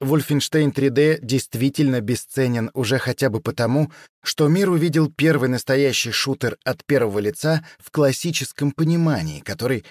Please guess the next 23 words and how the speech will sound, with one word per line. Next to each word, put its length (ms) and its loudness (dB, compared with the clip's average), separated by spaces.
определил 680 -2
основы 420 -4
жанра 460 0
и 60 -4
доказал, 560 -2
что 220 -4
быстрые 500 -2
видеоигры 580 -4
на 140 -6
П 140 -8
К 280 0
не 160 2
просто 400 0
возможны, 600 -4
но 180 4
и 120 2
вполне 500 2
конкурентноспособны 1700 0
в 40 -14
сравнении 540 0
с 80 -8
консольным 640 -2
рынком. 420 -10